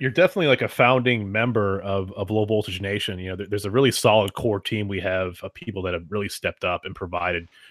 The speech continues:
a tremendous amount of value, content, and getting on podcasts like this one. Uh, so it's just, like, one day, every single day is something different and something better. <laughs>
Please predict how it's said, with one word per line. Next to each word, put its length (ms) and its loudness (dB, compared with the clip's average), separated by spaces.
a 60 -4
tremendous 360 2
amount 160 4
of 100 -2
value, 420 2
content, 640 0
and 100 -12
getting 200 2
on 120 0
podcasts 520 0
like 180 -10
this 220 -6
one. 260 -4
Uh, 300 -6
so 380 -6
it's 160 -8
just, 240 -10
like, 200 -6
one 320 6
day, 180 4
every 280 6
single 320 2
day 260 2
is 140 -4
something 360 -4
different 460 -2
and 160 -8
something 340 -10
better. 380 -6
<laughs> 140 0